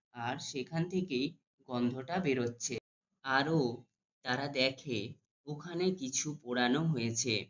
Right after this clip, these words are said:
কারণ ওটা সেই জায়গা যেখানে সেই মেয়েটাকে পুড়িয়ে মারা হয়েছিল। সেখান থেকে ডেভিড, এরিক একটা প্লাস্টিকে মোড়া চেন দিয়ে বাঁধা বই নিয়ে আসে।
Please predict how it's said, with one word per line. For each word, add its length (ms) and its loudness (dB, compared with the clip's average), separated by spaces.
কারণ 340 2
ওটা 320 -10
সেই 360 0
জায়গা 460 2
যেখানে 480 -2
সেই 340 0
মেয়েটাকে 540 2
পুড়িয়ে 440 -4
মারা 360 -2
হয়েছিল। 540 -2
সেখান 440 2
থেকে 340 0
ডেভিড, 460 4
এরিক 400 -2
একটা 280 -8
প্লাস্টিকে 720 -2
মোড়া 380 4
চেন 260 4
দিয়ে 260 6
বাঁধা 420 0
বই 320 0
নিয়ে 300 4
আসে। 400 -4